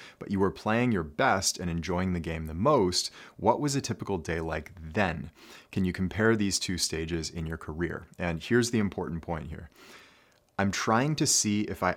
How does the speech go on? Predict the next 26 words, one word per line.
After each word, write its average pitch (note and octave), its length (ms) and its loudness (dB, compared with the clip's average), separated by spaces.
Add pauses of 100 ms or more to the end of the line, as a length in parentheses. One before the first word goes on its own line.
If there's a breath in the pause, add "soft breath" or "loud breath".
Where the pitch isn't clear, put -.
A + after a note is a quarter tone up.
actually A2 580 0
even G2 340 -2
have F2+ 260 -4
to F#2+ 100 -2
work D#2+ 280 -4
as E2 100 -2
hard D#2 300 -2
as E2 160 -4
I E2 80 0
think B2+ 340 -2
I F2+ 80 2
do. - 320 -8
Sometimes G2 760 2
I F2 80 -4
wanna E2+ 240 -2
watch D#2+ 260 -4
a - 40 -20
T A#2+ 180 -2
V A#2 120 0
show G#2+ 280 0
or F2+ 120 0
movie G#2+ 380 2
that F#2 160 -4
really E2 260 -4
inspires B2 560 2
me, F#2 280 2